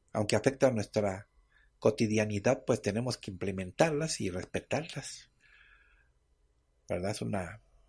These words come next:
un cuidado general que, pues, tenemos que participar. Claro, afecta nuestras rutinas, decimos. Pero bueno, necesario. ¿Sentimos más miedo que antes? Sí,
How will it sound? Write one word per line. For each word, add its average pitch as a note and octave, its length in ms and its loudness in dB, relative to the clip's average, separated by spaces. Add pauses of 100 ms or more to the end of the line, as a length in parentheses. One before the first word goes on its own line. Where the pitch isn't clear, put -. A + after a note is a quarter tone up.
(2000)
un A#2 100 -4
cuidado A#2 600 4 (960)
general A2 580 2
que, G2+ 300 -2 (420)
pues, A2+ 220 4
tenemos A2+ 380 2
que - 120 -2
participar. - 800 0 (1000)
Claro, E3 220 12
afecta D3+ 340 8
nuestras G#2+ 340 4
rutinas, G#2+ 500 0
decimos. C#3 600 -6 (1700)
Pero G2 180 8
bueno, G2+ 320 2
necesario. G#2 640 0 (1600)
¿Sentimos A#2 440 4
más A#2+ 100 4
miedo B2 220 4
que B2+ 120 4
antes? C#3+ 260 2
Sí, G#2+ 360 2